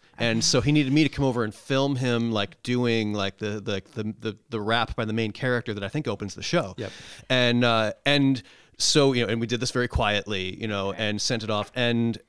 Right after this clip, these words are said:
Speaker 1: uh, you wound up being part of that tour. And I know that
Speaker 2: Yes.
Speaker 1: you got to, you mentioned that you got to meet Lin-Manuel Miranda, um, who you have said is a, a big hero, a big
Speaker 2: Oh,
Speaker 1: inspiration of
Speaker 2: goodness.
Speaker 1: yours. And so I'm curious, who are some of,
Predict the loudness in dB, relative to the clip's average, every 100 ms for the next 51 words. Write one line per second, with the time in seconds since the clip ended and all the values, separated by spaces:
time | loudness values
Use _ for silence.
0 | _ _ -12 -10 -6 2 4 4 4 2
1 | 0 0 0 0 2 -2 -2 -4 -2 -4
2 | -6 _ -6 -2 0 2 2 4 2 2
3 | 0 0 -2 0 -4 -2 -2 -4 -2 0
4 | 0 -2 -2 -4 -2 -2 -2 -2 -2 -2
5 | -2 -4 -4 -4 -4 -4 -2 0 2 0
6 | -4 -16 -20 -20 _ 0 2 2 0 -4
7 | -2 2 4 2 0 0 2 0 0 -2
8 | -2 -4 -6 -6 -6 -6 -8 -8 -4 -2
9 | -2 -2 -4 -2 -2 -2 0 0 0 -2
10 | -2 -2 -4 -6 -10 -14 -20 _ 0 0
11 | 2 4 2 0 -2 -2 -4 0 0 -2
12 | -4 -4 -4 -2 0 2 2 0 -2 -14